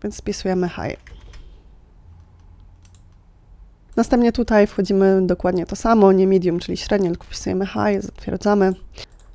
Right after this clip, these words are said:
W tym momencie, jak widać, jest priorytet dwójka, nas interesuje maksymalny, czyli szóstka. I jeszcze, y, priorytet karty graficznej. Tutaj zmienimy sobie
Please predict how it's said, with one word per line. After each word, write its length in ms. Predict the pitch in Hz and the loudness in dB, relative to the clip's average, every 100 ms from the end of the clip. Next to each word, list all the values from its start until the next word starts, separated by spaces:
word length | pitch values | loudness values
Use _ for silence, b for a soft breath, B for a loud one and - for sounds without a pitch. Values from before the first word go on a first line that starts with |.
| - - | -20 -2
W 80 | |
tym 120 | - 277 | 6 8
momencie, 320 | 262 247 240 | 8 6 4
jak 80 | 220 | 4
widać, 300 | 233 226 233 | 6 6 6
jest 140 | 220 | 2
priorytet 380 | - 220 214 208 | 6 6 6 2
dwójka, 520 | 202 240 233 214 214 | 4 2 4 4 6
nas 260 | 196 196 - | 4 0 -4
interesuje 440 | - 190 - 190 | -6 -6 -2 -2
maksymalny, 540 | 185 - 196 190 - | -2 -6 -4 -4 -4
czyli 220 | - - 185 | -8 -8 -4
szóstka. 520 | 254 247 - 214 208 b b b b - - - - b b b b b b | -2 -4 0 2 2 b b b b -20 -20 -20 -20 b b b b b b
I 80 | - | 4
jeszcze, 480 | 254 247 - 214 202 - 180 180 | 6 4 4 6 6 2 -2 -2
y, 40 | 180 | -2
priorytet 500 | - 190 220 214 - | 0 2 2 0 -4
karty 300 | - 226 190 | -4 -2 -2
graficznej. 680 | 175 180 - - 226 294 302 - - | -4 -6 -8 -2 2 2 0 -6 -20
Tutaj 360 | - 254 202 196 | -10 0 4 4
zmienimy 400 | 190 185 202 190 | 4 4 4 2
sobie 400 | - 180 180 | 0 2 4